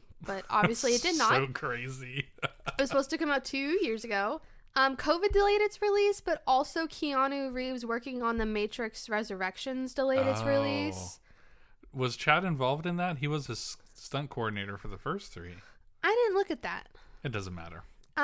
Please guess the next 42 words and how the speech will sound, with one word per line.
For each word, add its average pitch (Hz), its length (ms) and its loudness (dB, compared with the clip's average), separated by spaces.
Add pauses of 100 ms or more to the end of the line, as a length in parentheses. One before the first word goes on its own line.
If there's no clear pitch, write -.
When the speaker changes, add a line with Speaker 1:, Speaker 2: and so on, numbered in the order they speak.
(160)
Speaker 2:
We'll 311 100 8
do 180 100 6
a 160 40 4
Speaker 1:
Um, 139 60 2
Speaker 2:
Matrix 110 400 0
thing 98 200 -6
later, 87 300 -8
I'm 90 120 -12
sure. 208 140 -6
Speaker 1:
yeah, 202 360 -2
probably, 196 460 -8
'cause - 140 -8
I 220 120 2
als-, 240 240 2
I 269 100 8
haven't 311 200 4
seen 294 160 -4
any 262 160 0
of 233 40 0
the 226 60 0
Matrix 220 340 -4
movies. 190 240 -6
Speaker 2:
I 127 80 8
haven't 131 200 4
either. 113 280 0 (400)
Speaker 1:
There 117 100 -2
Speaker 2:
I'm 120 60 0
Speaker 1:
we - 60 0
Speaker 2:
a - 20 -10
Speaker 1:
go. 311 220 4
Speaker 2:
fake - 180 -12
nerd. 110 420 -2 (380)
Speaker 1:
Yeah, 220 200 -4
Speaker 2:
I 208 80 -4
Speaker 1:
we 202 60 -2
really 214 220 -4
Speaker 2:
haven't 208 140 -2
Speaker 1:
are. 208 40 -2
Speaker 2:
seen 107 160 -2
them, 95 300 -4
yeah. 98 240 -4 (760)
Speaker 1:
Um, 254 400 0